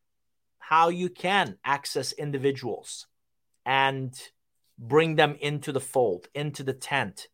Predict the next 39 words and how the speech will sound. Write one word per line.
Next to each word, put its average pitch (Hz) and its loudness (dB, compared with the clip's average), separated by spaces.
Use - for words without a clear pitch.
really 151 2
get 123 2
buy-in. 120 2
Uh, 180 6
the 190 0
next 285 0
one 269 2
could, 247 8
could 254 0
be 247 -2
pre-, 220 -6
you 202 0
know, 107 0
could 202 -2
be 202 -2
misconceived, 180 0
but 202 6
conflict 254 8
as 202 8
an 190 4
asset. 160 2
Uh, 185 10
I 214 4
gotta 262 10
tell 220 6
you, 160 4
uh, 160 -4
and 175 -2
this 190 -2
is 214 -12
not 190 6
a - -2
political 185 2
statement, 127 -2
I 220 4
grew 269 4
up 202 6
in 170 0
the, 151 4